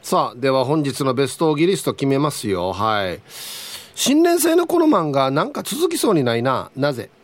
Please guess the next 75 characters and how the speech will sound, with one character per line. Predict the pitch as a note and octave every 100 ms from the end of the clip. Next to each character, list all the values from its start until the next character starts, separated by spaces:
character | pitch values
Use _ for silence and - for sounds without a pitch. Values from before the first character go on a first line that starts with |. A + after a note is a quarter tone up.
| _ _ _ -
ね。 | C3 C3+ - _ _ _ _ _
え | G2+ F#2+
ー、 |
シ | F#2 D3+
ャ |
バ | C#3
ド | B2+
ゥ |
ン | G#2+
さ | F#2+
ん。 | E2 - - - _ _
え | C3+
ー、 | D3
一 | E3
番 | A#3 A#3
草 | A3 - G3
に | F#3
掲 | F#3
載 | C3+ C#3
さ | A2
れ |
て | E2+
る。 | - - - _ _ - _ _ _ _ _ _
普 | -
通 | - F3
新 | F#3+ G#3+
連 | G#3 G3
載 | A3+
っ |
て | F3+
言 | B2
っ |
た | G#2
ら、 | - _ _ _
一 | D#3+
番 | B3+
ト | -
ッ | C#4+
プ | G3+
で、 | C3 B2 -
ち | -
ょ |
っ | C#4
と | D3+ A#2 C3+ C3 - -
ペ | F#3+ G3
ー |
ジ | F#3
も | A3+ F#3
多 | D#3+
く |
で | G3+
す | G#2+
よ | C3
ね。 | G#3 - _ _ _ _ _ _ _ -
一 | E3+
番 | D#4+
後 | C3
ろ | C3+
っ | A2
て | -
い | G2
う |
ね。 | D3+ D#3 - _ _ _ _ _ _ -
う |
ー | A2 A2 G#2 G2+ G2+ G2
ん。 | - - - - - -
な | G#3 G#3+
ん |
で | G#3+
か | A3+ E3
な | D#3 F3 E3+
っ |
つ | -
っ |
て。 | - - -